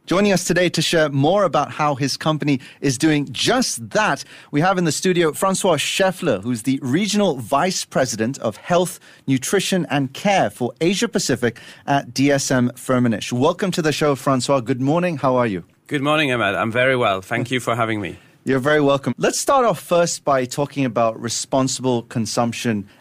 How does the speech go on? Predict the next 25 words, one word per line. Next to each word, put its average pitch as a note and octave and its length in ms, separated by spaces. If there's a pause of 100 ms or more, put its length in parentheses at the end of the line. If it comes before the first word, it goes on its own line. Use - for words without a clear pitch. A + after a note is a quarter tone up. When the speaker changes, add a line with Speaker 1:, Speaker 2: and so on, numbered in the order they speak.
Speaker 1:
and A2+ 260
production. A#2 760
It - 100
happens C3+ 500
to A2+ 120
be B2+ 200
one A#2+ 240
of A2 240
the B2+ 100
United C3 520
Nations B2 420
Sustainable C3 760 (100)
Development A#2+ 560
Goals, A2+ 320 (200)
and D#3 140
it's D3+ 100
also F#3 200
something D#3+ 400
that A#2+ 100
your A#2 80
company C#3 400
is A2 160
actively A#2 520
Speaker 2:
Yeah. A#2+ 200 (120)
Speaker 1:
supporting. C3+ 840